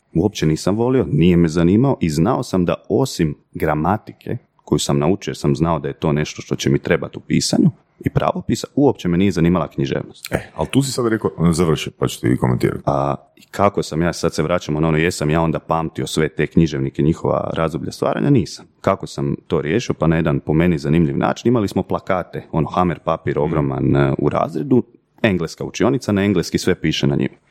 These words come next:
Speaker 1: I ja znam da moja profesorica ne zna engleski, ja sam na nekom broken Englishu A četiri papire printao sa fontom dvanaest, jedanaest normalnim,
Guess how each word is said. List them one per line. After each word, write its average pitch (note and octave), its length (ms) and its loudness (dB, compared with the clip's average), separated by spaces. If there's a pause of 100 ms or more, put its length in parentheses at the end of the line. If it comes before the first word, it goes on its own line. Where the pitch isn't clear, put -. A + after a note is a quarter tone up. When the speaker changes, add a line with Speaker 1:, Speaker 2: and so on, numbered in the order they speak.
(100)
Speaker 1:
I - 100 4
ja C3 120 6
znam F#2+ 220 0
da D#2 80 -2
moja D#2 180 0
profesorica C#2+ 600 -4
ne C#2+ 140 2
zna D2 140 0
engleski, A2 480 2 (380)
ja E2 180 4
sam D2+ 160 -6
na C#2+ 60 -2
nekom D#2 340 0
broken D#2+ 380 -2
Englishu D2 580 0 (120)
A G#2+ 160 2
četiri F2+ 360 -4
papire - 540 0 (220)
printao D#2+ 380 0
sa - 140 -6
fontom D#2 440 -2
dvanaest, D2+ 460 -4
jedanaest D2 440 -2
normalnim, F#2 440 0